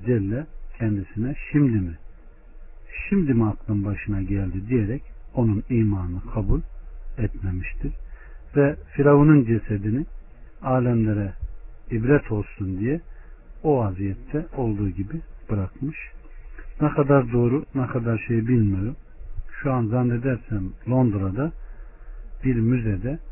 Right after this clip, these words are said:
Firavun'un cesedi, e, sergileniyor. Bizim Ankara'dan bir mühendis bir kardeş oraya bir iş için gitmişti. Resmini çekip getirmişti. E, halen o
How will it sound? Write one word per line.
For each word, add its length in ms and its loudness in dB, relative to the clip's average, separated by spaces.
Firavun'un 540 4
cesedi, 680 -2
e, 380 -4
sergileniyor. 800 2
Bizim 240 0
Ankara'dan 640 2
bir 400 2
mühendis 420 2
bir 60 0
kardeş 520 -4
oraya 380 0
bir 80 -2
iş 220 -4
için 180 -4
gitmişti. 600 -8
Resmini 440 0
çekip 380 -8
getirmişti. 680 -6
E, 120 -4
halen 680 8
o 300 -2